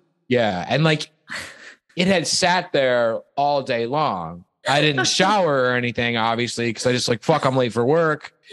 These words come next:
Speaker 2: Oh
Speaker 1: You
Speaker 2: my
Speaker 1: gotta
Speaker 2: God.
Speaker 1: go. She leaves. I, like, grab whatever Red Bull is close enough and
Speaker 2: Yeah.
Speaker 1: go to the office, start my day. And I, like, I remember texting her, like, "So, <laughs>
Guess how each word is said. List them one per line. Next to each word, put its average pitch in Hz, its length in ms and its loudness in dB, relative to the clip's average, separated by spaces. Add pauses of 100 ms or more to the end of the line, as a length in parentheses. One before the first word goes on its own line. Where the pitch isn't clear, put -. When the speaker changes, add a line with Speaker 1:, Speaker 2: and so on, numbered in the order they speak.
(320)
Speaker 2:
Oh 339 60 0
Speaker 1:
You 311 80 2
Speaker 2:
my 302 60 2
Speaker 1:
gotta 277 120 2
Speaker 2:
God. 226 140 2
Speaker 1:
go. 131 560 0
She - 280 -4
leaves. 123 520 0 (120)
I, 113 160 2
like, 110 220 2
grab 107 500 0 (200)
whatever 113 440 2
Red 113 240 2
Bull 110 220 2
is 104 100 -2
close 135 340 0
enough 117 360 -2
and 110 220 -2
Speaker 2:
Yeah. - 200 -4
Speaker 1:
go 120 140 2
to 113 80 2
the 110 120 4
office, 123 680 0 (500)
start 101 300 0
my 95 120 0
day. 127 640 2
And 110 160 0
I, 113 80 2
like, 113 220 2
I - 20 -4
remember 139 260 0
texting 135 520 -4
her, 110 160 -2
like, 98 260 -2
"So, 143 580 0 (300)
<laughs> 240 100 -2